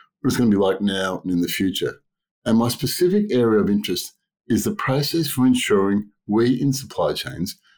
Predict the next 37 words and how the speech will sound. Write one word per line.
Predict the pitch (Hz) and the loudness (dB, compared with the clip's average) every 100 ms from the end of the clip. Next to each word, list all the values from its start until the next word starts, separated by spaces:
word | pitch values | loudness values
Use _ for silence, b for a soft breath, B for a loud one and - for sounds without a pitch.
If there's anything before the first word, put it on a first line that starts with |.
| b | b
move | 113 110 117 | 2 4 6
into | 110 151 180 | 4 2 2
the | 165 | -2
future | - 78 - - - _ _ _ - | -2 -6 -8 -10 -12 _ _ _ -2
in | 104 | 0
a | |
safe, | 104 - 78 82 104 | 0 -2 -2 0 -2
agreed, | - - 78 82 - | -2 -2 0 -2 -6
standardised | - 98 92 82 78 104 - - | -4 -2 0 0 -2 -4 -8 -4
and | 107 | -2
compliant | 104 107 - 82 71 85 - | 0 -2 -2 -4 -4 -6 -4
way. | 165 147 69 - - b b b b - | -2 -2 -4 -10 -20 b b b b -4
I | 156 | 0
want | 196 | 2
to | 190 | 4
investigate | 156 123 - 107 113 | 4 4 2 2 2
the | 113 | 2
role | 104 107 104 | 2 2 2
of | 90 | 0
standards | - 117 110 117 107 - | -4 -2 0 2 2 0
in | - 90 95 | -2 0 0
manufacturing | 123 120 - 98 - 90 | 0 0 -2 -4 -2 -4
and | 82 | -2
service | 78 78 104 - _ _ _ _ - | -4 -4 -6 -10 _ _ _ _ -2
as | 95 | 0
we | 95 143 | 2 2
transform | 139 127 123 104 98 | 2 0 0 -2 0
our | 95 90 92 | 0 0 -2
economy | 92 92 87 87 - _ _ _ - | -6 -4 -2 -4 -8 _ _ _ -6
to | - | -4
a | 78 | -2
post-carbon | 117 113 - 107 92 87 90 | 0 -2 -2 -2 -2 0 -2
way | 80 | -2
of | 82 | -4
living | 85 87 87 | -4 -4 -2
and | 82 | -2
working. | 87 95 98 82 | 0 -2 -2 -8